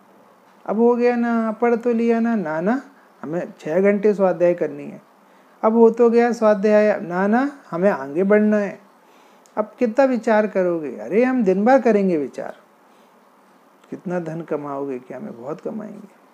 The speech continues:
कितने आगे बढ़ोगे? बहुत आगे बढ़ेंगे। मैं कोई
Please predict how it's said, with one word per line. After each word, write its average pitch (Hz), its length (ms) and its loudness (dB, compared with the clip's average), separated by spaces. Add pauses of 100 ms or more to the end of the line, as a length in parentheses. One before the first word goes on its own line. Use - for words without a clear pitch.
(800)
कितने 175 320 -4
आगे 180 220 -2
बढ़ोगे? 160 360 -4
बहुत 139 400 -8
आगे 175 220 -8
बढ़ेंगे। - 500 -14 (840)
मैं 151 120 -12
कोई 175 260 -4